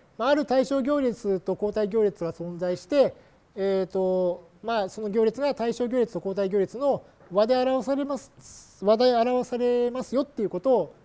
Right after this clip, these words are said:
あの、言っています。これは、あの、存在に関する性質ですね。で、もう一つは、あのー、一時的にっ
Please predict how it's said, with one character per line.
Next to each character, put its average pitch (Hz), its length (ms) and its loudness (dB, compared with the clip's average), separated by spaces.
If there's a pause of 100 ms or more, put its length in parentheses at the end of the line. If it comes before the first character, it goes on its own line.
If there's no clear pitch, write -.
あ 175 40 -12
の、 175 60 -8
言 185 80 -2
っ - 20 -4
て 180 120 -4
い 175 40 -2
ま 170 100 -8
す。 - 120 -20
こ - 100 -8
れ 294 60 4
は、 285 60 4
あ - 20 -2
の、 254 100 -4
存 269 280 -6
在 254 180 0
に 240 80 -10
関 247 220 -8
す 247 100 -4
る 202 60 -4
性 151 180 -8
質 - 100 -16
で 143 100 -10
す - 100 -18
ね。 190 220 -8 (680)
で、 226 140 4
も 285 140 2
う 269 40 2
一 339 160 -2
つ - 160 -4
は、 220 380 0 (500)
あ 190 160 -4
の 180 880 -4 (960)
ー、 214 60 -4
一 302 140 0
時 285 60 2
的 302 200 -2
に 320 80 -4
っ 269 40 -6